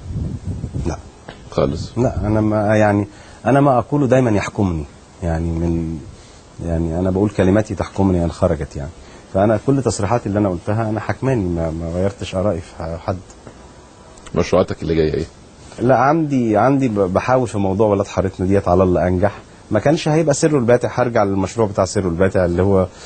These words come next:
Speaker 1: بيكتب السيناريو بتاعه، آه، الاستاذ محفوظ عبد الرحمن، سيناريو المسلسل وسيناريو الفيلم، آه، انجزناه انا ونصر عبد الرحمن وجاهد عبد الرحمن.
Speaker 2: ناوي تعمل المسلسلات؟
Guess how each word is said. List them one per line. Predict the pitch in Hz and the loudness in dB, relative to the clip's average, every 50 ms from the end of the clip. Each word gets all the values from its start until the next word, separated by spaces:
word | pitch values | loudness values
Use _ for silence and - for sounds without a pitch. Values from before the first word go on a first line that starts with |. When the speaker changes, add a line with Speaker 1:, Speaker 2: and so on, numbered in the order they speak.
| - - - - - | -20 -20 -16 -8 0
Speaker 1:
بيكتب | 90 95 101 101 - 98 82 | 2 2 2 2 0 -4 -4
السيناريو | 80 - - 92 95 92 92 87 80 - | -2 -2 0 0 2 2 2 0 -2 -2
بتاعه، | - 92 87 85 82 80 80 80 82 80 78 | 0 2 2 4 2 2 -2 -4 -4 -6 -6
آه، | 78 78 78 78 76 76 76 80 82 85 85 85 85 - - - - - - - - - - - - - - - | -6 -6 -6 -8 -8 -10 -10 -12 -12 -12 -14 -14 -16 -20 -20 -20 -20 -20 -20 -20 -20 -20 -20 -20 -20 -20 -18 -18
الاستاذ | - - - - 92 87 82 80 78 80 | -16 -14 -4 0 0 0 0 0 -4 -4
محفوظ | 80 80 - - - 92 85 85 | -4 -4 -6 -6 -8 -2 0 0
عبد | 78 78 | 0 0
الرحمن، | 82 78 76 - - 85 87 90 101 113 110 | -2 -6 -6 -4 -2 0 0 0 -2 -2 -6
سيناريو | - - 87 87 85 82 80 | -8 -4 0 0 2 2 0
المسلسل | 78 78 78 - - 85 82 - 101 101 104 104 | -2 -2 -2 0 0 0 0 0 -2 -2 -2 -2
وسيناريو | 101 - 117 117 113 120 | -4 -2 0 0 2 2
الفيلم، | 107 95 - - 110 110 110 110 110 107 | 0 0 0 0 0 2 2 0 -2 -2
آه، | 101 98 98 95 - - - - - - - 95 | -4 -4 -6 -8 -10 -12 -18 -20 -18 -8 -2 0
انجزناه | 95 92 95 92 87 95 98 98 95 87 | 2 2 2 2 2 2 0 2 2 2
انا | 92 90 87 85 | 0 -2 -2 -2
ونصر | 82 80 80 80 85 85 - - 87 | -4 -4 -6 -4 -6 -6 -4 -2 -2
عبد | 78 80 78 | -2 -2 -2
الرحمن | 82 80 78 - - 85 87 92 98 101 101 98 | -4 -4 -4 -4 -4 -2 -2 0 -2 -2 -2 -4
وجاهد | 92 87 101 90 80 80 | 0 0 0 0 0 -2
عبد | 80 78 | -4 -4
الرحمن. | 82 80 80 - - - - - - - - - - - - - | -4 -4 -4 -8 -10 -14 -16 -20 -20 -20 -20 -20 -20 -20 -12 -2
Speaker 2:
ناوي | - 101 101 92 | 2 4 4 4
تعمل | - 98 87 80 | 4 2 0 0
المسلسلات؟ | 73 69 69 - - 69 - 69 67 65 | -2 -4 -4 -4 -4 -2 0 0 -2 -2